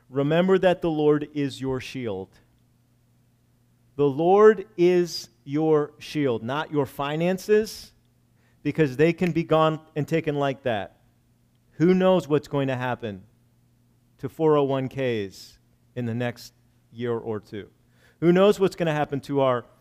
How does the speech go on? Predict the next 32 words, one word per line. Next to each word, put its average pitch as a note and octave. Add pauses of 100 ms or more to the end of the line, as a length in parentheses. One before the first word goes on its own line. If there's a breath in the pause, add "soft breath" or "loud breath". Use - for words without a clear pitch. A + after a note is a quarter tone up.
(220 soft breath)
retirement C#3
plans? A#2
Who F3
knows G3
what's A3
gonna F#3
hap-, E3+ (340 soft breath)
your F3+
finances G3+
can F#3
evaporate D#3+
like D3
that. A#2 (260 soft breath)
Your F#3+
health G#3+ (320)
cannot G3+
be F#3+
your F3
shield. D3 (1300)
Your E3+
health G#3
can F3
vanish C#3+
just C#3
like B2
that. G2 (2250)
Your C#3
spouse E3+
cannot C3+
be B2
your A2+
shield. -